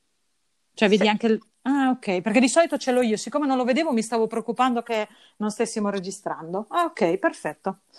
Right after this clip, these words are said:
Speaker 1: Sei tu ad avere il comando, allora.
Speaker 2: Ok.
Speaker 1: <laughs> Senti, ti volevo, ti volevo chiedere, mm, eh, eh, tu quindi riesci o sei riuscita nel tempo, allora ti laurei, eh, fai l'esperienza in America,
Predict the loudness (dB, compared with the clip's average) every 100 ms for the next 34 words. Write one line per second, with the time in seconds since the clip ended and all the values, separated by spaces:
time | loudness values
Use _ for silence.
0 | -20 2 4 6 6 6 2 0 0 -2
1 | -4 -4 -2 -2 0 0 0 -2 -2 2
2 | 0 0 -4 -6 -10 _ -18 -4 0 0
3 | 0 -8 -10 -12 -12 0 4 4 4 2
4 | 4 6 6 6 6 2 -4 -4 -4 -6
5 | -4 -4 -2 -4 -6 -8 -6 -6 -8 -6
6 | -4 -4 -2 -2 -4 -10 _ _ -6 -4
7 | 0 2 2 0 2 2 4 6 6 6
8 | 6 4 2 0 0 2 0 0 0 0
9 | -2 -2 -2 2 2 0 2 4 4 4
10 | 4 4 2 2 0 0 4 4 4 0
11 | -4 -8 _ _ -2 0 -2 -2 0 0
12 | -2 0 0 0 -2 -2 -4 -6 -8 -10